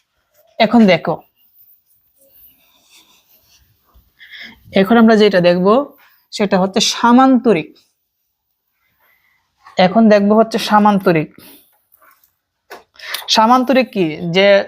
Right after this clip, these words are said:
চতুর্ভুজের সমান্তরাল বাহুদ্বয় পরস্পর কি? সমান। যেমন এদিকে লক্ষ্য রাখো, আমি এইটা দিলাম মনে করো চল্লিশ, আর কোণগুলো থাকবে নব্বই ডিগ্রি চাইতে ছোট, সূক্ষ্ম কোণ থাকবে। কি থাকবে?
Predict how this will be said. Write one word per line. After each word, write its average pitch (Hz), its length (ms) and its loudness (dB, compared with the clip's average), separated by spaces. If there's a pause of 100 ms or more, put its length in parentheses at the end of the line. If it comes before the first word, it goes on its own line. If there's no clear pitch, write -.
চতুর্ভুজের 226 720 0 (140)
সমান্তরাল 220 640 -2
বাহুদ্বয় 190 540 0
পরস্পর 185 460 0
কি? 196 180 -6 (140)
সমান। 170 420 -8 (1500)
যেমন 190 280 2
এদিকে 190 280 0
লক্ষ্য 185 260 0
রাখো, 185 280 0
আমি 190 380 -4
এইটা 185 240 -2
দিলাম 208 240 0
মনে 208 220 -2
করো 180 220 2
চল্লিশ, 175 840 -2 (960)
আর 170 160 0
কোণগুলো 190 480 2
থাকবে 202 280 0
নব্বই 208 320 0
ডিগ্রি 190 260 0
চাইতে 196 280 -6
ছোট, 190 340 -6
সূক্ষ্ম 180 540 -6
কোণ 190 160 0
থাকবে। 165 280 -4
কি 180 280 -16
থাকবে? 220 380 0